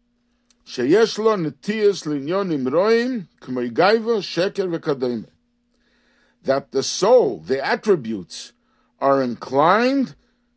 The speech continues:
to undesirable traits like arrogance and falsehood. Oy, shemoker acheli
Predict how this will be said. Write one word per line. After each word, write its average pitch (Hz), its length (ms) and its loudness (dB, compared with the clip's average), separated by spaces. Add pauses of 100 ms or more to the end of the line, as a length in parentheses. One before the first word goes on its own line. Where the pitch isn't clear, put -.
to 135 220 -6 (100)
undesirable 196 1300 2
traits 202 760 0 (360)
like 190 500 4 (1000)
arrogance 226 880 2
and 160 180 0
falsehood. 175 560 -4 (1160)
Oy, 151 500 2 (280)
shemoker 147 680 -2
acheli 214 720 2